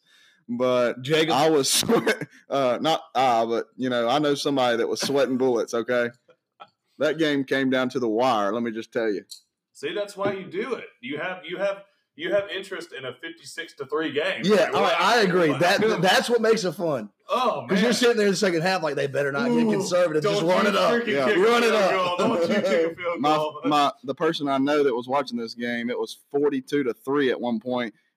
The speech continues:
Speaker 1: and they were sweating, hoping that, uh, L S U didn't go down and kick a field goal or, you know, score another touchdown. Luckily, Rice got a late touchdown to, uh,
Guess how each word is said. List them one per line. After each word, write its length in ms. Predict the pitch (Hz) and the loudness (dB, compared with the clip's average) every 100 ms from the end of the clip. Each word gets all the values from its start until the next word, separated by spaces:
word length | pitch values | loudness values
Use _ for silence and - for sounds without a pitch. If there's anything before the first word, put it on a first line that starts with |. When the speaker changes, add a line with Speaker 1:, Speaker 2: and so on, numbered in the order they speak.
| 104 | -8
Speaker 1:
and 200 | 117 117 | -2 0
they 80 | |
were 160 | 123 117 | 0 0
sweating, 480 | - 135 139 120 107 | -2 0 0 0 -2
hoping 360 | 104 127 120 110 | -2 -2 -2 -2
that, 160 | 110 | -2
uh, 160 | 107 104 | -2 -2
L 220 | 95 120 | 0 -2
S 140 | 113 - | -2 -4
U 80 | 123 | -4
didn't 240 | 113 110 | -4 -4
go 100 | 117 | -6
down 240 | 113 113 | -4 -6
and 100 | 110 | -6
kick 140 | 107 113 | -10 -14
a 40 | |
field 280 | - 120 110 | -6 -4 -4
goal 220 | 117 117 | -2 -2
or, 220 | 110 98 _ _ _ _ | -2 -6 _ _ _ _
you 80 | 110 | -14
know, 140 | 107 | -12
score 220 | 101 127 117 | -14 -8 -8
another 200 | 110 101 | -8 -10
touchdown. 560 | 123 107 98 101 101 | -8 -8 -10 -10 -6
Luckily, 320 | 113 135 113 104 - - | -4 -4 -4 -6 -8 -6
Rice 320 | 113 107 98 | -2 -2 -2
got 220 | 110 104 | -4 -4
a 40 | 95 | -4
late 200 | 98 - | -8 -10
touchdown 500 | 87 - 87 90 95 | -16 -14 -14 -16 -16
to, 280 | 90 95 95 | -20 -18 -16
uh, 140 | 92 | -18